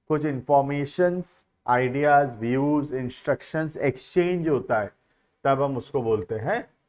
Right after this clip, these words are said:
कम्युनिकेशन। Basically दो व्यक्ति के बीच में कुछ चीज शेयर होना, that is idea or a instruction, anything, ठीक है। By different means, the common means of transmission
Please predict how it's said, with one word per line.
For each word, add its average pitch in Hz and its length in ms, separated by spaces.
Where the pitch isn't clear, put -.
कम्युनिकेशन। 113 800
Basically 147 380
दो 151 200
व्यक्ति 147 320
के 151 120
बीच 135 300
में 185 280
कुछ 151 240
चीज 170 220
शेयर 139 640
होना, 98 320
that 117 180
is 151 200
idea 120 600
or 113 140
a 123 100
instruction, 131 800
anything, 120 400
ठीक 127 140
है। 127 80
By 147 140
different 143 480
means, 101 400
the 139 180
common 185 360
means 190 380
of 190 180
transmission 135 920